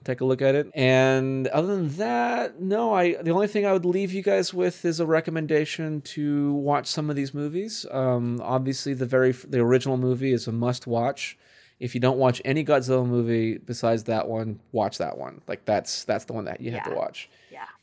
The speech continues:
Speaker 1: And, um, yeah, uh, I, I hope, uh, people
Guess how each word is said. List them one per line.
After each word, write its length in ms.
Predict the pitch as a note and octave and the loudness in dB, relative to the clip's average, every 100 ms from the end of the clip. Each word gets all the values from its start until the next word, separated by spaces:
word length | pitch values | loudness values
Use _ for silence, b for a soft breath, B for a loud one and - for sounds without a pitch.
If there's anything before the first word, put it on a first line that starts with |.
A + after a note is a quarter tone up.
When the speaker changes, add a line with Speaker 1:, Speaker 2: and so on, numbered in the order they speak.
| - | 4
Speaker 1:
And, 580 | C3+ C3+ C3+ C3 C3 | 8 10 10 8 6
um, 760 | B2+ C#3 C#3 C#3 C#3+ D3 C3+ C#3+ | 6 6 6 4 0 -6 -10 -12
yeah, 320 | D#3+ A3+ D4+ - _ _ _ | -4 4 4 2 _ _ _
uh, 540 | - C#3 C#3 C3+ C#2+ A2+ | 0 4 8 8 6 2
I, 100 | C#3+ | 4
I 20 | C#3 | 2
hope, 360 | D3 D#3 - | 2 0 2
uh, 440 | D#3 D3+ D3+ D3+ B2+ C#3+ | 4 6 8 6 4 -4
people 400 | - D#3+ D#3+ D3+ | -6 0 0 0